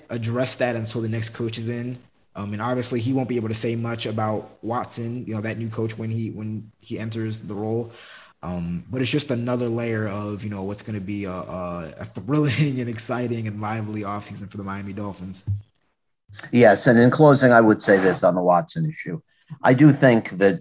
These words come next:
Speaker 2: Ross was not being entirely forthright when he said the new coach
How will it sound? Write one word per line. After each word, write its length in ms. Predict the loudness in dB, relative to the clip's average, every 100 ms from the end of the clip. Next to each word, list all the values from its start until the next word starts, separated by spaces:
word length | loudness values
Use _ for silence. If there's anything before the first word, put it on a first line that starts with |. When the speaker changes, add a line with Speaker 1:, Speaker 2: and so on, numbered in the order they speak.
| _ 4
Speaker 2:
Ross 360 | 8 8 6
was 140 | 0 4
not 220 | 4 4
being 140 | -2
entirely 420 | 0 4 4 4
forthright 580 | -2 0 -2 0 0 0
when 100 | -4
he 60 | -6
said 280 | -2 -2 -2
the 60 |
new 140 | -10 -8
coach 340 | -6 -6